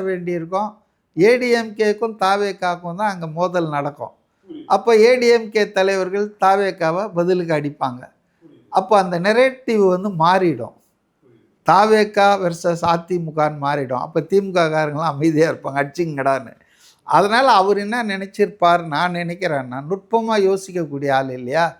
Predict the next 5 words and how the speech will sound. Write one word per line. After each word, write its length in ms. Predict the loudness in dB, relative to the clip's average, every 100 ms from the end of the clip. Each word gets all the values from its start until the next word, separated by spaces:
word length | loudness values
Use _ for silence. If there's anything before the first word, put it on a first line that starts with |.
| _ _ _
இந்த 300 | -2 0 2 0 0
திருச்சி, 480 | -2 -2 -8 -4 -4 -4 -10 _ _ _ _ -2
அரியலூர், 680 | 2 4 4 4 2 0 -4 _ _ _ _ _ 0
தஞ்சா-, 460 | 2 4 6 6
இத, 100 | 4